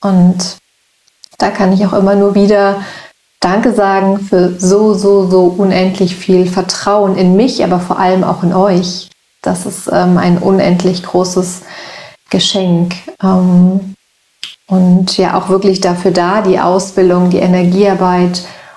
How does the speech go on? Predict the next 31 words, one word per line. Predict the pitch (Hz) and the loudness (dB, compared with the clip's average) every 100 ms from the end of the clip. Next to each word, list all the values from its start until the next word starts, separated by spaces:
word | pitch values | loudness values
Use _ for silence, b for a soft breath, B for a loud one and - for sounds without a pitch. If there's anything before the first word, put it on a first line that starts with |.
| _ | _
um | 185 | 0
in | 175 | 2
die | 180 | 2
Selbstermächtigung | 180 175 175 - - 185 180 - 196 190 190 | 2 2 2 0 0 0 0 0 0 0 -2
zu | - 214 | -4 -6
kommen. | - 180 180 185 190 | -2 0 2 2 0
Ich | - | -8
finde, | - 190 190 | -2 0 2
in | 190 | 2
dieser | 190 190 190 | 2 2 2
so | 185 190 190 196 B B B - | 2 4 4 2 B B B -8
anstrengenden | 208 269 294 - - 196 190 196 190 180 175 | -4 -2 -4 -6 -2 0 2 2 2 2 2
Welt | 175 226 233 226 | 2 2 0 0
manchmal, | 185 185 - 190 185 180 185 190 196 B B B - | 0 -2 -2 0 0 0 0 -2 -4 B B B -4
ähm, | 196 185 | 0 2
und | 180 180 | 2 2
so | |
anstrengenden, | 175 196 208 214 - - 185 190 185 180 | 0 -2 0 -2 -4 -2 0 2 2 2
herausfordernden | 175 185 214 247 - - 190 185 180 180 175 | 0 0 0 0 -2 -2 -2 0 0 -2 -2
Prozessen | - 180 - 196 196 185 180 | -6 -4 -2 -2 0 0 2
ist | 180 185 | -2 -6
das | 180 | -6
ein | - 185 185 185 | -2 0 0 -4
Tool, | - 214 208 202 196 202 B B _ _ _ _ | 0 2 4 4 2 -2 B B _ _ _ _
wo | 190 185 185 185 | 0 4 4 2
ihr | 190 185 180 | 2 2 2
selbst | 185 196 180 180 - - - - | 2 2 2 -2 -10 -12 -14 -6
so | 180 180 190 190 | 0 2 2 0
viel | 190 - - 190 185 185 190 - | -2 -6 0 2 4 2 0 -6
für | - - - | -10 -6 -2
euch | 190 190 180 - | 0 0 -4 -10